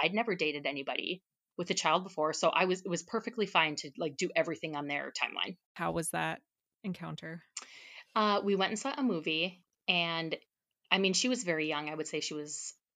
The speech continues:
Speaker 1: I mean, seven or eight. And, you know, she's kinda hugging him, and I could tell she was shy. And, uh, but I think, like, going to the movie helped in the way because we,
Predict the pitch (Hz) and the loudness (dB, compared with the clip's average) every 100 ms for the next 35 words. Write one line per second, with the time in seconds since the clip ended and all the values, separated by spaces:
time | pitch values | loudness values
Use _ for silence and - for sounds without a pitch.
0 | _ - 156 147 139 139 _ _ - - | _ -6 -6 -6 -8 -14 _ _ -6 -2
1 | 175 143 139 170 131 - - - - - | -2 -2 -2 -2 -2 -6 -14 -20 -20 -4
2 | - 175 165 165 165 - - 196 180 175 | 2 4 4 2 -2 -4 -4 -2 0 0
3 | 160 165 160 160 147 143 156 151 - 156 | -2 -2 -2 -4 -4 -4 -2 -2 -2 -2
4 | 151 156 131 131 135 131 139 - _ _ | 0 2 4 2 0 -6 -8 -12 _ _
5 | - 151 147 170 190 285 294 320 - 165 | -4 0 0 2 2 2 2 0 0 -2
6 | 170 170 170 151 151 156 151 147 _ - | -2 -4 -4 -4 -2 -2 -2 -6 _ -6
7 | - 156 - - 226 233 233 214 - 160 | -2 -2 -2 -4 -2 0 0 -2 -2 -2
8 | 151 156 160 156 | -2 -4 -2 -2